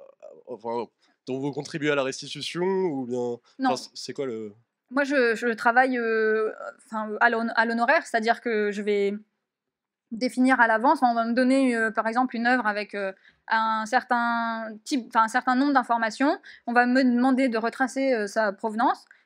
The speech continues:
Speaker 2: et moi, je vais estimer, je sais pas, au début, que je vais en, je vais en avoir pour, euh, quarante heures, je facture quarante heures,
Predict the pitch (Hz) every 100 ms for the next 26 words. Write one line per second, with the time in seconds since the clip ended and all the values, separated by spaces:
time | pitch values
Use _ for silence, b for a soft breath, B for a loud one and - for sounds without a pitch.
0 | _ 220 240 240 240 226 220 240 269 240
1 | 226 - 233 269 240 220 240 262 214 220
2 | 277 214 226 220 202 208 214 208 220 247
3 | - 226 208 202 233 240 220 247 359 -
4 | _ _ _ _ 220 240 262 285 285 240
5 | 233 214 269 294 -